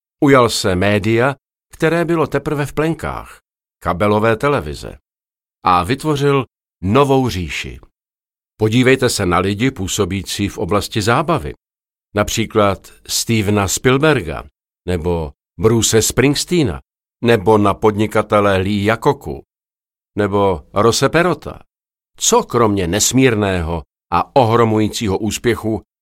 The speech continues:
mají tito lidé společného? Odpověď samozřejmě zní moc a sílu. Moc je slovo s obrovským citovým nábojem.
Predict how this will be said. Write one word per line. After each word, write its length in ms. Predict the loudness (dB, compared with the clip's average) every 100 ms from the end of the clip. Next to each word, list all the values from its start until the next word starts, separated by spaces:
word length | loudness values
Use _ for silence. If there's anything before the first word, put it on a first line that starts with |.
| -6
mají 440 | 0 2 2 0
tito 300 | -2 -4 0
lidé 260 | 0 0 -4
společného? 800 | -2 -2 -2 -4 -4 -4 -6 -10 -14 _ _ _ _ _ _ _ _ _ _
Odpověď 720 | 0 0 0 2 2 0 -2 -8
samozřejmě 720 | 0 2 2 0 -2 -4 -6
zní 520 | -2 -2 0 -2 -6 -12 _ _ _ -6
moc 540 | 0 2 0 -6 -8 -12 _ _ _ _ _
a 200 | 0 0
sílu. 640 | 0 -2 -2 -4 -6 -12 -18 _ _ _ _ _ _ _ _ _ _ _ _ _ _ _ _ _ 0
Moc 320 | 2 2 2
je 100 | 2
slovo 440 | 0 0 0 0
s 180 | -2 -2
obrovským 680 | -2 0 0 -2 -4 -2 -2
citovým 600 | -2 -4 -2 -2 0 0
nábojem. 720 | 0 -2 -2 -4 -8 -14 -18